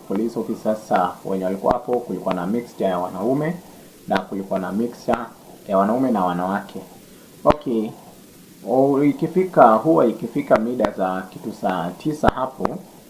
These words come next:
ama traffic police, uh, wale wenye ambapo tuseme they have not been posted in the area,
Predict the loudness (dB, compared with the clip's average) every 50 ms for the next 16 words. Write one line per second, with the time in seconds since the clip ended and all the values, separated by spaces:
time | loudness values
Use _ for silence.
0 | -4 4 4 4 4 4 0 -2 2 2 2 2 0 -4 -6 -4 -4 -2 0 2
1 | 0 0 -2 0 2 4 4 6 6 6 6 6 6 6 6 6 4 2 0 0
2 | 0 4 4 4 4 4 2 2 2 2 0 0 0 -2 -4 -8 -14 -6 -2 0
3 | 0 0 0 0 0 0 2 2 0 2 2 0 -2 -2 -2 -2 -4 -4 -4 -2
4 | 0 0 0 0 0 -4 -6 -4 -4 -4 -2 -2 0 0 0 0 0 0 0 2
5 | 2 2 2 2 2 0 -2